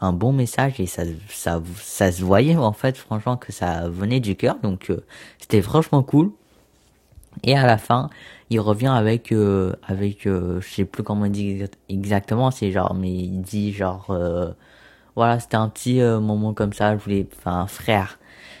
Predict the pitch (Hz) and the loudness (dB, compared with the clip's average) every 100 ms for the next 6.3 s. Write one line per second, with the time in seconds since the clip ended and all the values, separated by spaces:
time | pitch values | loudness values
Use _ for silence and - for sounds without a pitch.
0 | - - 101 - 135 123 113 139 143 117 | -12 0 0 2 0 2 2 4 4 2
1 | 104 120 - 160 120 - 98 117 131 147 | 2 0 0 -2 0 0 -2 0 0 2
2 | 110 - 143 156 135 - 143 139 123 104 | 0 0 0 2 2 2 0 2 -4 -2
3 | 104 95 - - 95 95 87 92 131 156 | -2 -2 -4 -6 -4 -2 -2 -2 0 0
4 | - 127 104 - 110 - 104 104 92 - | 2 0 0 0 -2 -2 -4 -2 -2 -2
5 | 110 101 95 - 98 95 90 90 - 147 | -6 -4 -6 -4 -2 -2 -4 -4 -2 -2
6 | 127 120 208 | 2 0 0